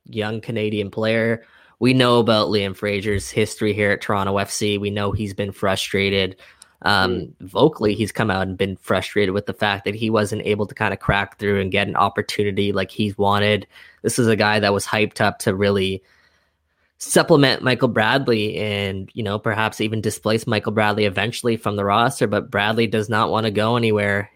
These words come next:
Speaker 1: And unfortunately, that the reality is Fraser does. So we're seeing
Speaker 2: Yeah,
Speaker 1: Fraser
Speaker 2: yeah.
Speaker 1: make that move away. And it's kinda disappointing just because T F C, I,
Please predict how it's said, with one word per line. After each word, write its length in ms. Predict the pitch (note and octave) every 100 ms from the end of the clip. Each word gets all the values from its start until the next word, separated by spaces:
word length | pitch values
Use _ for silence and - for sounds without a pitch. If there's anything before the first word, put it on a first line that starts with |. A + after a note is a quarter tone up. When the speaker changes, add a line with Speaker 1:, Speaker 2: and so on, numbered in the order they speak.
| -
Speaker 1:
And 380 | G2 G2 G2 G2+ -
unfortunately, 540 | G2+ - A#2 A2+ A2+ G#2
that 160 | A2
the 80 | G2
reality 420 | G2+ G#2 G#2+ G#2+
is 140 | A2 -
Fraser 380 | A2 A2+ B2+ B2
does. 360 | B2 D#3 E3
So 540 | - - - A2+ G#2 G2+
we're 120 | G#2
seeing 240 | - A2+
Speaker 2:
Yeah, 100 | G#2+
Speaker 1:
Fraser 380 | - G#2+ G#2+ G#2+
Speaker 2:
yeah. 60 | G#2+
Speaker 1:
make 220 | A2 -
that 220 | A2+ C#2
move 200 | G#2 G#2
away. 540 | G#2+ G#2 A2+ A2+ A2+ _ _ _ _
And 180 | - A#2
it's 100 | A#2
kinda 220 | C3+ B2+
disappointing 720 | B2+ B2 A#2+ - A#2 A2+ G#2 -
just 240 | A#2 -
because 400 | A2+ - A2+ G#2
T 200 | - A#2+
F 80 | G#2+
C, 280 | - G#2+ G#2
I, 160 | C2+